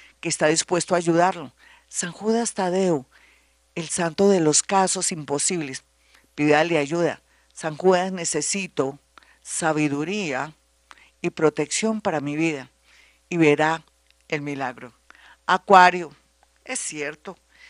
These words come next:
usted no está de acuerdo con lo que está pasando en su casa y en el mundo, pero tiene que ver un poco con su rebeldía y con su manera de querer ver las cosas.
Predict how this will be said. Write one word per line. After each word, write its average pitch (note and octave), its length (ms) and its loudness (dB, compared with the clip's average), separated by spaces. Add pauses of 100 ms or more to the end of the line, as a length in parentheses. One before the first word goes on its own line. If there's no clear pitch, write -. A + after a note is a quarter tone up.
(180)
usted E3 520 2
no F3+ 160 -8
está F3 240 0
de F#3 100 4
acuerdo E3+ 440 -2
con F3+ 180 -4
lo D3 120 -10
que - 100 -14
está - 200 -8
pasando D#3 500 -4
en D3 140 -4
su D3 200 -6
casa F#3+ 380 2
y F3+ 80 -4
en D3+ 140 -6
el C#3+ 120 -10
mundo, D#3+ 420 -8 (500)
pero E3 380 4 (260)
tiene E3+ 320 -2
que G#3+ 140 0
ver D#3+ 160 2
un D#3 140 -10
poco F3 300 -4
con E3+ 200 -8
su D#3+ 160 -8
rebeldía D3+ 800 -4 (600)
y F#3+ 140 -10
con E3 220 -4
su D3+ 120 -8
manera D#3+ 800 -4
de E3+ 120 -12
querer D#3 440 -4
ver E3 220 0
las D#3+ 260 -2
cosas. D3 520 -4